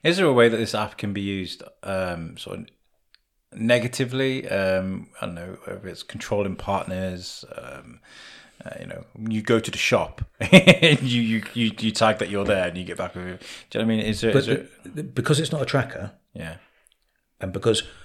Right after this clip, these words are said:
Speaker 2: I am in control of my journey, I can cancel my journey at any time. I can say I've arrived at any time. So if I get a better offer, I can cancel my journey.
Speaker 1: Ah,
Speaker 2: If
Speaker 1: okay.
Speaker 2: I, uh, if I arrive,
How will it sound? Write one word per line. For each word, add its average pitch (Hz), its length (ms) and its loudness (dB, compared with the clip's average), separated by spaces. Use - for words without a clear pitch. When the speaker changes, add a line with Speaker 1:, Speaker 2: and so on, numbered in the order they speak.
Speaker 2:
I 120 200 4
am 113 120 2
in 110 140 0
control 101 540 -2
of 87 80 -8
my 98 160 -2
journey, 92 440 -8
I 90 60 -10
can 101 180 -8
cancel 117 360 -4
my 110 100 -4
journey 107 320 -4
at 104 80 -8
any 107 160 -6
time. 107 380 -10
I 101 80 -8
can 92 120 -10
say 90 160 -2
I've 90 120 -6
arrived 101 360 -4
at - 60 -10
any 98 160 -8
time. 98 320 -8
So - 100 -8
if - 80 0
I 170 100 0
get 160 100 2
a 123 60 -4
better 127 240 0
offer, 110 340 -6
I - 60 -16
can 107 120 -8
cancel 101 300 -8
my 95 80 -10
journey. 101 320 -10
Speaker 1:
Ah, 87 160 -6
Speaker 2:
If 110 140 -2
Speaker 1:
okay. 123 580 2
Speaker 2:
I, - 60 -14
uh, 104 560 -8
if - 140 -12
I 113 140 -2
arrive, 135 360 2